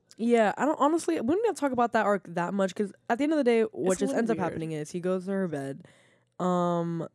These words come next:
Speaker 1: they get caught. They're not even doing anything when, like, her dad walks in, but they, like, get caught doing kinda nothing. But they, they, her parents think that they were, like, fumbling around. Um, she gets in trouble, but also there's this one part where she goes,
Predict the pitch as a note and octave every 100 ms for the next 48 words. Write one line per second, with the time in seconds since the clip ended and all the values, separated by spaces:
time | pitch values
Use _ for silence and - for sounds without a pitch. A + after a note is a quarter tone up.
0 | _ _ _ _ _ _ _ _ _ _
1 | - F3+ E3+ F3+ F3 E3+ E3+ E3 D#3 G3+
2 | G#3+ - - - A#3+ D#4+ C4 G3 F#3 G#3
3 | A3+ G#3+ G#3+ G3 F3 E3 E3 C#3+ C#3+ E3
4 | E3+ E3+ F3+ E3+ E3 E3 F3 _ _ _
5 | _ - E3+ E3+ E3+ E3 D#3+ - D#3+ F3+
6 | - E3 D3+ D3 D3 - _ _ _ _
7 | _ _ _ F3+ F3 E3 D3+ C3 - E2+
8 | - - G3 F3+ D#3 - D3+ D3 D#3+ E3+
9 | - E3 E3+ F#3 G#3 F3 D3 D3 D3 C#3+
10 | D3+ - - E3 - - - - - _
11 | - F3+ F3 E3 E3 D#3+ D#3 D#3 - -
12 | - C4 B3+ A#3+ G3+ F3+ F3+ E3 D#3 D#3
13 | D#3 D#3 E3+ - A3 A#3+ D4 - F4 F4
14 | C4+ B3+ A#3+ B3+ C4 C#4+ C4 A#3+ - A3+
15 | A#3 A#3+ G#3